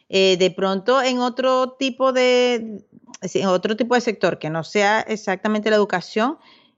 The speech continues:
eh, puede que no se hayan encontrado con esa dificultad. Esa es la que yo me he encontrado. Eh, sin embargo, mm, me parece que es un modelo de negocio,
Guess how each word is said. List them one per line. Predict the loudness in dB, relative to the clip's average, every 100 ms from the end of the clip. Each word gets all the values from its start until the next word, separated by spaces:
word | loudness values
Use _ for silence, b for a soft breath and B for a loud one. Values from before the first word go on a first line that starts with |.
| _ -2
eh, | 2 4 4 2 -2
puede | -2 0
que | 0
no | -2 -4
se | -2
hayan | 0 0 -2
encontrado | -2 -2 -2
con | -2 -6
esa | -6 -6
dificultad. | -6 -6 -8 -6 -4
Esa | -4 -2
es | -2
la | 2
que | 0
yo |
me | 0
he | -4
encontrado. | -6 -6 -4 -4 -4 B B B B
Eh, | 2 2 0
sin | 0 2
embargo, | 4 2 2 0 -4 -6 -10 _
mm, | -6 -4 -4 -4 -4 -4 -8 -12 _
me | 0 2 4 2 0
parece | 0 0 0 -4 -2
que | -2
es | -2
un | -2 -4
modelo | -2 -2 -2 0
de | 0
negocio, | 0 0 -2 -2 -8 -8